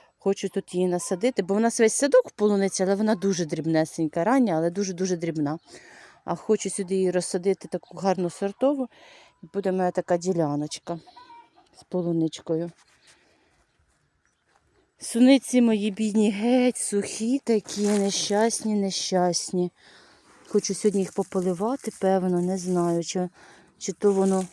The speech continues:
від морозу таке все нещасне стало. Будемо їх реабілітувати. О, мій кіт-пес.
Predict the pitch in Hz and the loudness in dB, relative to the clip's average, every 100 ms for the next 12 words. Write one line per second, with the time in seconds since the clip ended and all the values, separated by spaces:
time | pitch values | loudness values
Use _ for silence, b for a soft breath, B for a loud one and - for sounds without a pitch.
0 | _ 190 180 180 175 202 269 240 247 220 | _ -4 -2 0 2 4 4 4 2 0
1 | 214 214 196 - 202 190 - 202 196 - | 0 0 0 -2 -4 -2 -2 0 -2 -2
2 | 196 185 - 202 196 190 185 _ _ _ | -6 -4 0 2 2 0 -4 _ _ _
3 | b b b b 807 - - _ _ _ | b b b b _ -16 -16 _ _ _
4 | - - 190 180 196 190 185 185 185 190 | -20 -20 -18 -8 -6 -2 -2 -4 -6 -2
5 | 196 185 196 196 208 185 160 160 165 165 | -2 0 -2 -4 -2 0 0 0 -6 -10
6 | b b b b _ _ _ _ _ _ | b b b b _ _ _ _ _ _
7 | _ _ _ - - _ _ _ _ _ | _ _ _ -20 -20 _ _ _ _ _
8 | _ _ _ _ _ _ _ - _ _ | _ _ _ _ _ _ _ -20 _ _
9 | _ _ _ _ _ _ _ _ _ - | _ _ _ _ _ _ _ _ _ -10
10 | 185 185 180 - 208 220 - 202 - 170 | -6 -6 -8 -6 -4 -4 -6 -10 -2 0
11 | 170 - | 0 -6